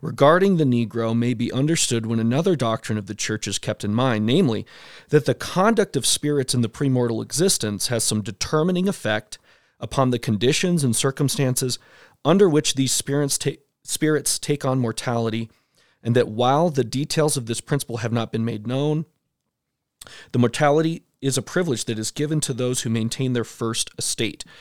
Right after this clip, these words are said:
Um, we haven't gone to estates yet. We'll, we'll let that sometime, but premortal, and then we're in the second estate here in mortality.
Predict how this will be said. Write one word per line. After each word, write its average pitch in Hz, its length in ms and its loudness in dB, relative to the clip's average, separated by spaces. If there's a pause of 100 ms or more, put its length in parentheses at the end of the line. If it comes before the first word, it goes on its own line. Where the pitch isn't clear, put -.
(340)
Um, 78 400 -8 (1120)
we 131 140 -4
haven't 156 160 4
gone 117 200 2
to 104 100 -4
estates - 420 -2
yet. - 140 -8
We'll, 139 140 0
we'll 135 160 -6
let - 80 -6
that 80 140 -10
sometime, - 380 -10
but - 140 -10 (340)
premortal, 120 680 4 (300)
and 123 120 0
then 113 180 0
we're 123 160 -2
in 117 100 0
the 110 80 0
second 110 480 -2
estate - 460 -6
here - 200 -12
in 85 60 -10
mortality. 85 440 -12